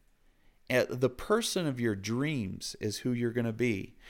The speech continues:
And Galatians five twenty-two through twenty-three, someone brought this up last Wednesday night, and I loved it. It was fresh and wonderful. But Galatians five twenty-two through twenty-three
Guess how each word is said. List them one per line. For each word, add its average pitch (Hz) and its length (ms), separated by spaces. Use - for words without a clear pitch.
And 127 220
Galatians 147 680
five 156 420
twenty-two 139 680
through 110 200
twenty-three, 113 840
someone 202 420
brought 147 300
this 123 200
up 117 200
last 107 340
Wednesday 110 320
night, 98 400
and 98 100
I 98 40
loved 110 400
it. - 240
It 101 80
was 98 120
fresh - 600
and 113 180
wonderful. 101 580
But 123 160
Galatians 147 640
five 151 580
twenty-two 160 680
through 113 180
twenty-three 123 640